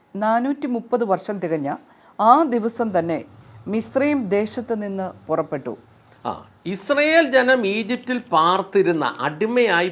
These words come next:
Speaker 2: പാർത്തിരുന്ന കാലഘട്ടം നാനൂറ്റി മുപ്പത് വർഷമായിരുന്നു. ആ നാനൂറ്റി മുപ്പത് വർഷം തീരുന്ന ദിവസം തന്നെ യഹോവയുടെ ഗണങ്ങളെല്ലാം ഈജിപ്റ്റ് വിട്ടുപോയി. ഈ നാനൂറ് വർഷത്തെ അടിമത്തത്തിലാകുമെന്ന്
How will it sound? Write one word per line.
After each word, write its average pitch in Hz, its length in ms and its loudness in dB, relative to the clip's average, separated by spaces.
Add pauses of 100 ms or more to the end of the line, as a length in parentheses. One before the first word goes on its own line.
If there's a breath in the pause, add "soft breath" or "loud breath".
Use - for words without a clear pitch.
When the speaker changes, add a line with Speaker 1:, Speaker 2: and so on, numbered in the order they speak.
(120)
Speaker 2:
പാർത്തിരുന്ന 160 540 -2 (120)
കാലഘട്ടം 143 580 -4 (140)
നാനൂറ്റി 196 580 -6 (120)
മുപ്പത് 180 460 -4 (120)
വർഷമായിരുന്നു. 110 640 -4 (1000 loud breath)
ആ - 20 8 (160)
നാനൂറ്റി 311 580 4
മുപ്പത് 269 360 2 (120)
വർഷം 190 280 0 (140)
തീരുന്ന 220 380 -2 (220)
ദിവസം 254 420 4 (340)
തന്നെ 214 300 0 (360)
യഹോവയുടെ 180 480 -2 (100)
ഗണങ്ങളെല്ലാം 147 640 -4 (160)
ഈജിപ്റ്റ് 151 400 -12
വിട്ടുപോയി. 113 420 -10 (380 loud breath)
ഈ 156 40 -4 (160)
നാനൂറ് 170 720 -4
വർഷത്തെ 160 400 -4 (140)
അടിമത്തത്തിലാകുമെന്ന് 131 1500 -6